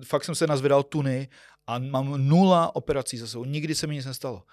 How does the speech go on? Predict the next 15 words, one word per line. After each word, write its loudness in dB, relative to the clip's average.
jo, -2
co -8
se -10
týče -12
nějakých -8
úponů, -6
kloubů -2
a -2
všechno. -12
A -10
kluk -4
je -2
mu -8
pětatřicet -4
a 2